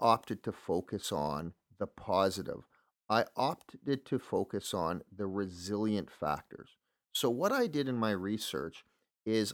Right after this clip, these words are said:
I looked at schools, teachers, parents, and students that were somehow overcoming the inequity, and there was merely a spotlight on those positive, resilient factors.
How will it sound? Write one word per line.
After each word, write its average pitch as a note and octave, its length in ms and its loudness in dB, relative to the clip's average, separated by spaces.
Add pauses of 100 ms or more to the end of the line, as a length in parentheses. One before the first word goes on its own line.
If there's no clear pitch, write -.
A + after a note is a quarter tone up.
I B2 140 2
looked D3+ 340 0
at B2 160 4
schools, F#2 840 -2 (180)
teachers, G2 500 -2
parents, A#2+ 540 -2
and G2 140 -6
students F2 680 -4 (380)
that A2 120 -2
were A#2 140 0
somehow C#3+ 640 4
overcoming B2+ 880 2
the F#2 180 0
inequity, E2 640 -8 (360)
and A2 140 0
there A2+ 80 4
was G#2+ 240 0
merely C#3 460 2
a A#2 60 2
spotlight A2 880 4
on G2+ 200 0
those G2 220 -2
positive, A#2 800 0
resilient G2+ 800 -2
factors. - 800 0